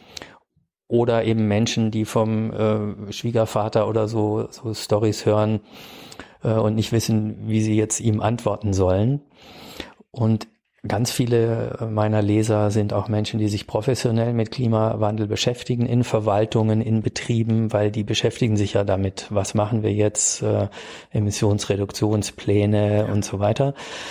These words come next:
Speaker 1: Und die mir dann sagen, ja, in dieser Sitzung, da ist,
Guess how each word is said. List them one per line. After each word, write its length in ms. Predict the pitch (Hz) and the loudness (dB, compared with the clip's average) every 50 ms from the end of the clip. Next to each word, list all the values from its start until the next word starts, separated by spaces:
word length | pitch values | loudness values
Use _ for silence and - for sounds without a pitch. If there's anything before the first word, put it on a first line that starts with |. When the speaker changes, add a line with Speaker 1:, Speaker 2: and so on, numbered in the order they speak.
| - - - - - - - - - _ _ _ _ _ _ - | -14 -14 -14 -14 -16 -16 -18 -20 -20 _ _ _ _ _ _ -4
Speaker 1:
Und 640 | - 123 110 110 110 110 107 - - - 117 - - | 0 0 2 2 0 0 -2 -4 -8 -8 -8 -6 -4
die 100 | 113 113 | -2 0
mir 160 | 113 113 110 | 2 2 2
dann 200 | 117 107 104 107 | 2 2 2 2
sagen, 720 | 104 107 101 104 107 110 110 113 110 113 110 110 101 104 | 2 2 2 2 2 2 2 0 0 0 0 -2 -6 -2
ja, 280 | 107 113 113 120 120 | -2 0 2 2 0
in 140 | 117 117 120 | 0 0 -2
dieser 260 | 117 120 117 120 110 | -2 0 0 0 2
Sitzung, 600 | 104 117 127 - - - 131 120 123 123 123 120 | 2 0 0 -2 -2 -2 0 2 2 2 2 2
da 80 | 113 110 | 2 0
ist, 380 | 107 113 107 - - - - | 0 0 -2 -6 -6 -12 -14